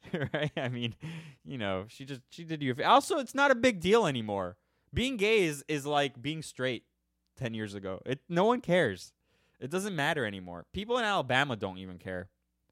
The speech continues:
So if you're from Alabama, they don't care. No one cares. It's not a big deal. Now, if you said you're pansexual, then, no, I'm kidding. That's not a thing. Doesn't exist. I think people wanna feel special.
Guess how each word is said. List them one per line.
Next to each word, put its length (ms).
So 140
if 100
you're 100
from 220
Alabama, 580
they 120
don't 140
care. 260
No 100
one 120
cares. 340
It's 180
not 160
a 20
big 180
deal. 280
Now, 180
if 120
you 80
said 200
you're 120
pansexual, 920
then, 540
no, 120
I'm 100
kidding. 280
That's 200
not 140
a 40
thing. 400
Doesn't 240
exist. 420
I 80
think 200
people 260
wanna 200
feel 220
special. 500